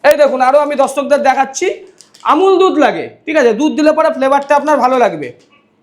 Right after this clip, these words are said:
তারপরে এই দেখুন একটু সামান্য লবণ দিতে লাগে, অবশ্যই টাটা সল্ট, ঠিক আছে? রতন টাটার নাম শুনেছেন, আমাদের কাছে ভগবান ছিল, ঠিক আছে? এই রকম লোক আর জীবনে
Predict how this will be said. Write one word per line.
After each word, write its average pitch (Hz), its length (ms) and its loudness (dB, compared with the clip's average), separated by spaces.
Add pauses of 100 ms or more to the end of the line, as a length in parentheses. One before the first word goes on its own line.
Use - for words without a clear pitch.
(640)
তারপরে 277 360 2
এই 277 80 0
দেখুন 180 200 -4 (380)
একটু 320 140 -6 (120)
সামান্য 330 340 0 (180)
লবণ 302 300 0
দিতে 269 200 -2
লাগে, 190 160 0 (100)
অবশ্যই 311 380 -2 (400)
টাটা 277 260 0 (100)
সল্ট, 196 260 -2 (280)
ঠিক 302 180 -2
আছে? 214 140 -4 (380)
রতন 262 300 2
টাটার 311 300 0
নাম 302 100 0 (100)
শুনেছেন, 302 340 2 (340)
আমাদের 254 300 0
কাছে 285 140 2 (100)
ভগবান 233 340 2 (100)
ছিল, 160 140 -10 (340)
ঠিক 269 180 -2
আছে? 269 200 0
এই 269 140 2
রকম 294 260 0
লোক 294 180 2
আর 254 120 -2
জীবনে 269 260 -2